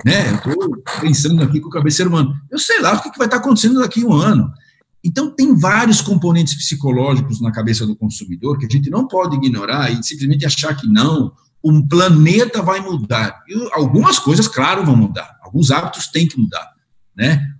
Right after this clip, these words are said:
Ah, o ato de lavar a mão e passar ge-, álcool gel, a gente já viu isso, eu vi isso no México em dois mil e nove, dois mil e dez.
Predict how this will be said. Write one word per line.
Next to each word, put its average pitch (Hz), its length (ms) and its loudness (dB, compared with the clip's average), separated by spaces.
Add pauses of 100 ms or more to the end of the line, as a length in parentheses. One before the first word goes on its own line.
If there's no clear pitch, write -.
(120)
Ah, 104 460 -2
o 120 120 4
ato 175 260 2
de 147 100 6
lavar 143 340 2
a 175 80 4
mão 131 160 6
e 117 60 2
passar 123 360 -4
ge-, 104 360 -4
álcool 135 360 -2
gel, 123 440 -2
a 92 40 -14
gente 113 220 -4
já 160 80 -2
viu 147 200 0
isso, - 180 -2
eu 131 160 2
vi 139 120 4
isso 170 160 0
no 143 80 -2
México 143 300 -2
em - 20 -2
dois 147 180 0
mil 147 180 2
e 175 100 0
nove, 170 400 0
dois 165 140 -4
mil 175 160 -4
e 202 40 -10
dez. 147 380 -2